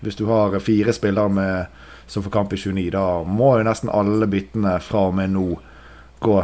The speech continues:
til, eh, folk som har kamp i tjueni, og allikevel klarer ikke å ende opp med elleve mann, og du har offret ganske mye på veien, så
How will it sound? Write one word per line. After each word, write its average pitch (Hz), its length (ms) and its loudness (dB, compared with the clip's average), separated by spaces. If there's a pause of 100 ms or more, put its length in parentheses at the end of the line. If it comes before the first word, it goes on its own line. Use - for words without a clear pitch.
(140)
til, 90 440 -2
eh, 85 360 -6
folk 95 280 -6
som 92 160 -6
har 82 80 -8
kamp 90 260 -6
i 85 140 -4
tjueni, 90 300 -6
og 85 100 -4
allikevel 90 400 -6
klarer 80 180 -6
ikke 107 140 -4
å 98 60 -2
ende 98 100 0
opp 98 160 -4
med 87 80 -4
elleve 90 320 -4
mann, 85 280 -4
og 87 80 -10
du 90 120 -6
har 85 240 -4
offret 95 380 -8
ganske 92 300 -4
mye 90 120 -4
på 90 140 -4
veien, 85 300 -4
så 85 260 -10